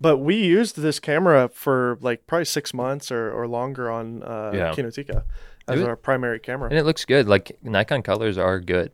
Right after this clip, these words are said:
Speaker 2: Like, that is one thing to say, you
Speaker 1: And
Speaker 2: know?
Speaker 1: I love, I love the lenses too. They balanced really well on the body.
Speaker 2: Yeah, they were very compact lenses,
Speaker 1: Mm-hmm.
Speaker 2: which was nice. But they did have the, what was it? Like, you turned it to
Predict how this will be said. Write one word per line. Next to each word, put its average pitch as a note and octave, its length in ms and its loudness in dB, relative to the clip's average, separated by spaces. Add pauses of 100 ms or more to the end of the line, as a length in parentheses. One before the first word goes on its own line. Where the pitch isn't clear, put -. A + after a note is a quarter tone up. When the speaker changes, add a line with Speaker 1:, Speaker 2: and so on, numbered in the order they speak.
Speaker 2:
Like, E2+ 200 -10
that F#2+ 160 4
is F#2+ 160 0
one F2+ 160 -4
thing F2 220 -6
to - 100 -18
say, F2 360 -2
you F#2 120 -2
Speaker 1:
And E2 80 2
Speaker 2:
know? E3 60 4
Speaker 1:
I D#3 100 4
love, F3+ 360 6
I D#3 100 4
love F3+ 180 6
the E3 80 4
lenses C#3+ 420 0
too. D#3 140 -4
They B2 100 -2
balanced A#2+ 600 -6
really B2+ 260 -4
well A#2 400 -4
on A#2+ 100 -12
the B2 60 -10
body. A2+ 380 -4 (340)
Speaker 2:
Yeah, A#2+ 280 8
they A2 120 8
were A2 160 8
very G#2 300 8
compact - 760 -6
lenses, D#2+ 600 -6
Speaker 1:
Mm-hmm. - 100 -18
Speaker 2:
which F2 160 -8
was E2 140 -10
nice. D#2 420 -10
But - 260 -2 (360)
they A#2+ 160 6
did C#3+ 160 4
have C3+ 160 4
the, G#2+ 320 8
what A2+ 180 -6
was A#2 140 4
it? F2+ 100 2
Like, F2 180 -4
you F2+ 60 -4
turned G2+ 380 0
it - 140 -2
to F2 220 2